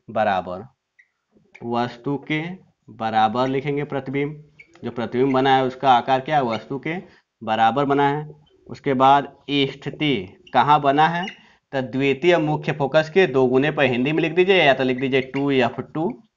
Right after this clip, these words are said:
पर बना है। और उसके बाद प्रकृति, तो प्रकृति क्या है, तो प्रकृति देख लीजिए क्या है आपका, तो प्रकृति इसका जो बना है तो आपका लेंस के दाहिनी ओर बना है, तो लेंस के दाहिनी ओर बने होने के कारण इसे क्या कहेंगे, प्रकृति।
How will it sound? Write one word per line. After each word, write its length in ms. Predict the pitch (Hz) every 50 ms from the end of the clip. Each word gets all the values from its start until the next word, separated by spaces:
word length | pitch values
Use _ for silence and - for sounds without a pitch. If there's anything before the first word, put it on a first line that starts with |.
| _ -
पर 120 | 139 143
बना 220 | 143 151 147 151 151
है। 200 | 160 160 170 175 - _ _ _ _ _ -
और 220 | - 131 131 131 131
उसके 200 | 127 131 - 151
बाद 160 | 147 147 143 - - -
प्रकृति, 600 | - 131 127 127 127 - 131 127 127 - 151 139 110 95 95 107 - _ _ -
तो 80 | - 113
प्रकृति 580 | - - - 120 117 113 - 120 110 - 147 156
क्या 180 | 151 156 160 156
है, 140 | 165 165 185 185 _ _ _ _ - - - - -
तो 60 | 135 127
प्रकृति 380 | - 123 117 110 - - 156
देख 140 | 151 160 156
लीजिए 180 | 165 156 160 160
क्या 180 | 156 175 160
है 80 | 160 156
आपका, 160 | 156 170 165 170 202 208 _ _ _ _ _ _ _ -
तो 80 | 147 139
प्रकृति 680 | - - 139 135 127 127 139 135 135 165 175 175 170
इसका 220 | 156 160 - 160
जो 140 | 151 143 147
बना 220 | 131 135 135 139 147
है 60 | 151
तो 80 | 156
आपका 280 | 147 123 131 - - 143
लेंस 300 | 135 135 139 151 156 151
के 120 | - 160 139
दाहिनी 300 | 123 123 113 123 135 165
ओर 100 | 175 170
बना 160 | 160 165 165
है, 60 | 170 170
तो 80 | 170
लेंस 240 | 147 135 139 143 143
के 120 | - 156 143
दाहिनी 340 | 127 160 - 120 127 147 160
ओर 140 | 160 151 156
बने 200 | 147 139 139 147
होने 280 | 139 139 135 135 143 139
के 100 | 143 147
कारण 220 | - 143 135 135 135
इसे 160 | 123 - 147
क्या 140 | 147 - 165
कहेंगे, 280 | 165 175 143 120 113 110
प्रकृति। 440 | - 117 104 104 - - 104 104